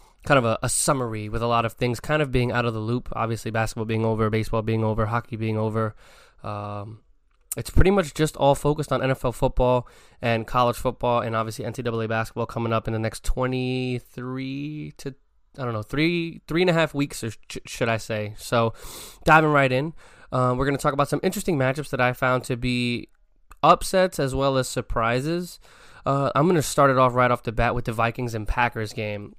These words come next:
I don't think anyone in the world saw the Minnesota Vikings going into Lambeau and then winning this game at all. Dalvin Cook is further showing me why I should shut up with my predictions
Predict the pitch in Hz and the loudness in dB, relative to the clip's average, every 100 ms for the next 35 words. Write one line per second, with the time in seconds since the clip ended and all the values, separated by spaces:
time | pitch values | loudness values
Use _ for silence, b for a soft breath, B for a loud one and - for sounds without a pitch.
0 | - 127 151 165 156 131 139 143 135 120 | -4 0 0 -2 -6 -4 -2 0 0 -2
1 | 110 117 120 120 113 - 123 120 113 113 | -2 -2 0 -2 -6 -2 2 2 0 0
2 | 120 - 120 113 117 117 107 120 123 120 | 0 0 0 0 -2 -4 -4 0 2 2
3 | 113 110 107 110 107 98 110 107 107 110 | -2 -4 -4 -4 -4 -4 -4 -4 -4 -4
4 | 110 107 104 - - 120 110 123 - 135 | -4 -4 -8 -10 -12 -12 -12 -16 -6 -4
5 | 135 117 80 104 - - B B B B | -2 -2 -6 -8 -16 -20 B B B B
6 | - 123 131 135 139 120 - 135 127 - | -4 2 4 2 0 -6 -4 -2 -4 -6
7 | - 123 117 110 - - 135 131 120 120 | -8 -4 -2 -4 -8 -4 2 2 2 -2
8 | 117 113 110 - 131 123 120 117 113 113 | -2 -4 -6 -4 0 0 0 -4 -4 -4
9 | 113 110 113 113 110 104 113 110 - 117 | -4 -2 0 0 0 -4 -10 -10 -4 -2
10 | 110 - 113 104 113 110 - 110 113 110 | -2 -4 -4 -4 -4 -2 0 0 -2 -4
11 | - 123 123 120 - | -4 -2 -2 -4 -8